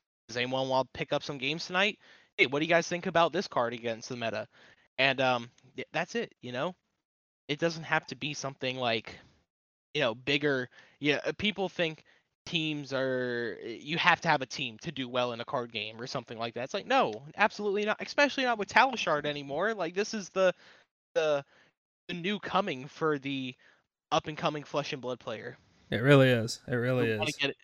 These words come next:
Speaker 1: who wants to get into the game.
Speaker 2: Mm-hmm. I agree. I agree completely on that. Um, fucking, uh,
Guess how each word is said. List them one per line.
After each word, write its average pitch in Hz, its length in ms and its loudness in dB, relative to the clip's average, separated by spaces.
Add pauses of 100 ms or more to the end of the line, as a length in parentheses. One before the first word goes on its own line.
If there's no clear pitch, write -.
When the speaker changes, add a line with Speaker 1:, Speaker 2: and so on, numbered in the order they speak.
(120)
Speaker 1:
who 151 80 -10
wants 156 220 0
to - 80 -20
get 147 120 -4
into 147 200 -6
the 135 80 -6
game. 123 320 -2 (460)
Speaker 2:
Mm-hmm. 110 280 -6 (800)
I 127 100 0
agree. 123 200 2 (140)
I - 100 6
agree 202 180 10
completely 127 320 0
on 110 80 -4
that. 120 160 -4 (600)
Um, 127 500 6 (960)
fucking, 113 280 -4
uh, - 100 -6